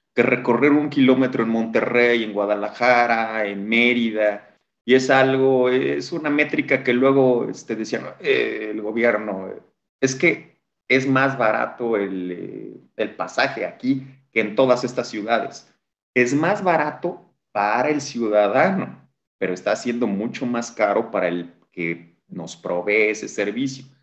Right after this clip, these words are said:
Si tú y yo, pues, nos asociáramos y pusiéramos un microbús y tú lo compras y yo lo manejo,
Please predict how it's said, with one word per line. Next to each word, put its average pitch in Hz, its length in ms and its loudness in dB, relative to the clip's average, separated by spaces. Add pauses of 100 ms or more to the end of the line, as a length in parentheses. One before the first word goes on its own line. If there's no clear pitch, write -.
(160)
Si - 300 -10
tú 139 180 6
y 143 140 8
yo, 131 240 8
pues, 107 260 -10
nos 95 160 -6
asociáramos 98 680 2
y 92 60 -12
pusiéramos 107 540 -2
un 113 200 -2
microbús 113 540 2
y 92 60 -4
tú 104 120 -6
lo 123 160 4
compras 123 380 4
y 98 40 -12
yo 101 120 0
lo 120 80 4
manejo, 127 520 2